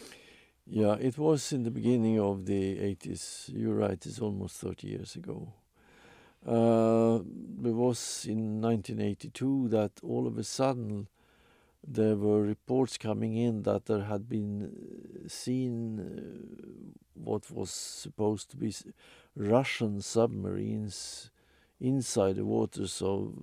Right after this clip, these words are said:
Stockholm. That would have been like having Russian submarines inside the Golden Gate Bridge or in East River or Hudson River, something like that. Uh,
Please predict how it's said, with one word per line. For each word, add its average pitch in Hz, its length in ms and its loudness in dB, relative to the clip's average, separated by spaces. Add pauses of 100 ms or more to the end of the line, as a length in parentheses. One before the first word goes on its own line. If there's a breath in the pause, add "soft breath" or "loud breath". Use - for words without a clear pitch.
(180)
Stockholm. 131 720 -4
That 107 200 -2
would 113 220 -4
have 101 200 -4
been 101 240 -4
like 101 200 -4
having 104 440 -6 (920 soft breath)
Russian 113 380 2
submarines 107 680 0
inside 107 460 -4
the 98 60 -4
Golden 98 360 -4
Gate 104 300 -2
Bridge 101 380 -6
or 104 180 -2
in 104 220 -4
East 101 400 -8
River 101 400 2
or 92 60 -2
Hudson 110 380 0
River, 92 360 -8
something - 420 -8
like - 200 -10
that. - 220 -8 (880 loud breath)
Uh, 123 580 10